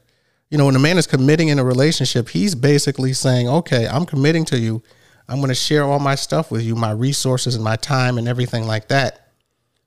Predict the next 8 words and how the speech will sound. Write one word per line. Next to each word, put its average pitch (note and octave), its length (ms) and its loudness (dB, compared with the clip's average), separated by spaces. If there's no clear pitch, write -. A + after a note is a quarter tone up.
That D#3 180 -2
means C#3+ 260 0
we're D#3 140 2
exclusive. D3+ 560 -2
I C3 100 -2
don't D3+ 160 -2
want B2 160 -4
no E3+ 680 2